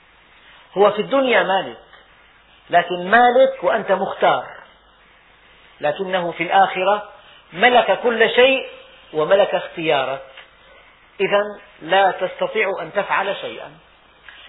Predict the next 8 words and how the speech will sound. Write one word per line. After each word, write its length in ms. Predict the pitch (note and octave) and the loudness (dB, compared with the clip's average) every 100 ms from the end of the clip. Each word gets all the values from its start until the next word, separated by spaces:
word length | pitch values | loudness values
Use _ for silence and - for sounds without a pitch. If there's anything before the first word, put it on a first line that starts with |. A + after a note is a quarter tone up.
| - | 2
يوم 340 | A#3+ B3+ A3 | 4 4 2
الدين 340 | F#3 D3+ A#3 G#3+ | -4 -4 -6 -2
يوم 380 | F#3+ G#3 G3 | 0 0 -2
الجزاء، 580 | F#3+ E3 F3+ C#3+ A#2+ - - _ _ _ _ _ _ _ _ _ _ _ _ _ _ _ _ _ _ _ _ F3+ | -6 -4 -4 -4 -8 -10 -20 _ _ _ _ _ _ _ _ _ _ _ _ _ _ _ _ _ _ _ _ -2
الدنيا 560 | E3 D#3 B3+ A3+ G#3 | -2 0 0 2 0
دار 320 | F3 F#3+ F3+ | 4 2 4
عمل 400 | E3 D3+ B2+ A#2+ - _ _ _ - - - _ - | 2 0 -4 -12 -16 _ _ _ -20 -20 -20 _ -2
والآخرة 580 | D#3 E3 G#3+ G#3 G#3 | -2 2 2 2 2